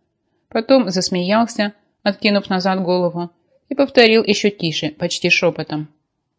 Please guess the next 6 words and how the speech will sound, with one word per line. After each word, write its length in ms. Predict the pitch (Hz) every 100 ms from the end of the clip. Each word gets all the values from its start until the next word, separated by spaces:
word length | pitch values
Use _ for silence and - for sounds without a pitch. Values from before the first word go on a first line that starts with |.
| _ _
«Убивать 600 | 190 175 170 151 185 208 -
легко». 640 | 196 196 - - 147 151 - _ _ _ _ _ _ -
И 100 | 294
протянул 600 | 285 269 233 190 196 -
мальчику 540 | 175 160 160 160 170
нож. 400 | 165 151 147 -